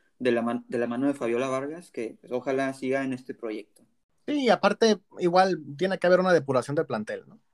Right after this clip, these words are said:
Speaker 2: Este,
Speaker 1: Sí.
Speaker 2: hay jugadores que, que, que no han visto minutos, o que han visto muy pocos, o que no han aportado nada, y que seguramente tendrán que salir,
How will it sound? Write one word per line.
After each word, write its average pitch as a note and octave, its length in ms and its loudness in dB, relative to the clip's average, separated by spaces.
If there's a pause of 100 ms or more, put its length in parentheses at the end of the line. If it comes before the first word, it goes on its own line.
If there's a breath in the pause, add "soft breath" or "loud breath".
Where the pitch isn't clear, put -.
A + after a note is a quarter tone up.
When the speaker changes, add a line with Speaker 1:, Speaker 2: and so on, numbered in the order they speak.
(120)
Speaker 2:
Este, G#2 640 0 (300)
Speaker 1:
Sí. - 60 -18 (120)
Speaker 2:
hay C3+ 140 2
jugadores C#3+ 420 8
que, A#2+ 200 0
que, - 260 -6
que A#2 180 -2
no A#2 120 -2
han C#3+ 100 0
visto C#3+ 180 -2
minutos, E3+ 500 2
o D3 60 -6
que C#3 80 -2
han C#3+ 100 2
visto D3+ 200 0
muy D3+ 140 2
pocos, F#3+ 520 4
o D3+ 80 0
que C3+ 100 -6
no C3 100 0
han D3 40 0
aportado C#3+ 480 0
nada, G3 440 2 (500)
y C3 100 -10
que C3 100 -8
seguramente C#3 500 0
tendrán B2+ 300 -2
que C3+ 100 -4
salir, C#3+ 420 2